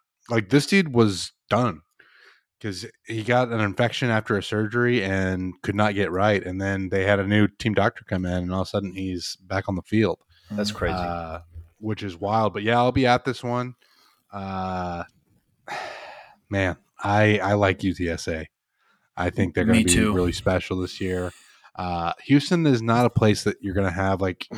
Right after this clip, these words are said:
Speaker 1: a huge home field impact. I wouldn't be surprised if it gets close to fifty fifty.
Speaker 3: Yeah.
Speaker 1: Just 'cause, uh, I don't think Houston's really gonna show out until later in the season, like, when Texas comes to town.
Speaker 3: Mm-hmm.
Speaker 1: Uh,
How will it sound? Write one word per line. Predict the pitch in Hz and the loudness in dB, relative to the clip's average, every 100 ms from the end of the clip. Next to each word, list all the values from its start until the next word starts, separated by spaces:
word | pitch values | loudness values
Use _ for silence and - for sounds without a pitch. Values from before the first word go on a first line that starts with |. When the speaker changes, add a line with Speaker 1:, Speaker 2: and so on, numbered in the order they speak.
| 101 - _ _ _ _ - | -14 -16 _ _ _ _ -8
Speaker 1:
a | 92 | -8
huge | - 104 101 101 95 - | 0 6 8 6 4 -8
home | - 107 104 101 | -2 0 2 2
field | - 104 95 | 4 4 4
impact. | 98 113 113 | 2 0 2
I | 113 | 4
wouldn't | 147 135 | 4 4
be | |
surprised | 98 - 98 101 90 | 0 2 2 2 0
if | 87 - _ - - - | -4 -8 _ -20 -18 -2
it | 98 | 4
gets | 98 - | 4 4
close | 98 - | 0 -2
to | - | -6
fifty | 92 92 | -6 -6
fifty. | - 87 - 80 | -4 -4 -4 -4
Speaker 3:
Yeah. | 104 101 104 - - - | 0 0 -2 -10 -12 -2
Speaker 1:
Just | 117 - | 0 4
'cause, | 120 107 98 | 4 4 4
uh, | 104 101 101 95 92 - | 4 6 6 4 2 0
I | 110 | 0
don't | 120 | 2
think | 127 107 | 2 0
Houston's | 113 104 101 98 | 0 0 0 2
really | 101 | 4
gonna | 95 | 2
show | - 101 92 | 0 2 2
out | 92 92 | 2 0
until | 90 - 95 90 85 - _ _ - | -4 -4 0 0 -2 -6 _ _ -2
later | 98 95 90 | 4 4 4
in | 90 | -2
the | |
season, | - 98 90 85 | -2 -2 -2 -4
like, | 85 | -6
when | 92 85 | -6 -2
Texas | 98 90 92 - | -2 -2 -6 -6
comes | 90 82 - | -8 -8 -12
to | 113 | -8
town. | 87 85 80 | -4 -4 -6
Speaker 3:
Mm-hmm. | - - - - _ _ 90 90 | -12 -14 -20 -20 _ _ -8 -6
Speaker 1:
Uh, | 85 82 78 76 | -4 -6 -8 -8